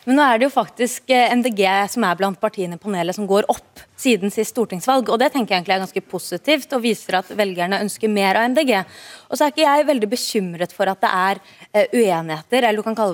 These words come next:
det polarisering i klimapolitikken. Fordi alltid når vi skal gjøre store samfunnsendringer,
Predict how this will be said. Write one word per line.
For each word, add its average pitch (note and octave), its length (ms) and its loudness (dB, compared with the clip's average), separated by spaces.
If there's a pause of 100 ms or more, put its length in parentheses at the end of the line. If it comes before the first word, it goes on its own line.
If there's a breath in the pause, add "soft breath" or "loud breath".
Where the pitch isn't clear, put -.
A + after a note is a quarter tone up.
det F3+ 80 -6
polarisering F#3+ 1040 -2
i F#3+ 160 -4
klimapolitikken. E3 840 -6 (340 loud breath)
Fordi C4 320 2
alltid G#3+ 380 0
når A3+ 160 2
vi - 80 -12
skal C#4+ 160 0
gjøre G3+ 300 2 (100)
store G3 260 -4
samfunnsendringer, F#3 720 -4